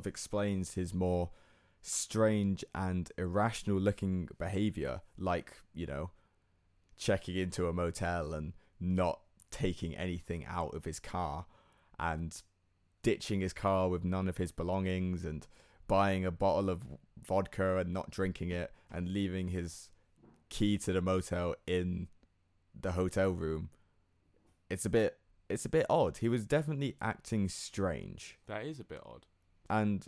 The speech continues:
Speaker 1: I didn't actually write this down, but when he was found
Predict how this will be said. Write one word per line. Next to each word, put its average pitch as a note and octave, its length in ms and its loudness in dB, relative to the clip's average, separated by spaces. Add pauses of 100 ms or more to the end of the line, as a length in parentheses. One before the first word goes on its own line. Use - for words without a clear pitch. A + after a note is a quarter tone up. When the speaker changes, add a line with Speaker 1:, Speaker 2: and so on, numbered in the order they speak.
(120)
Speaker 1:
I G#2+ 60 2
didn't D#3 200 0
actually B2+ 220 -2
write G2+ 200 4
this F#2 140 -4
down, F#2 340 -2
but D#2 200 -2
when G#2 220 0
he G#2+ 440 0 (800)
was F#2+ 200 0
found G2 440 2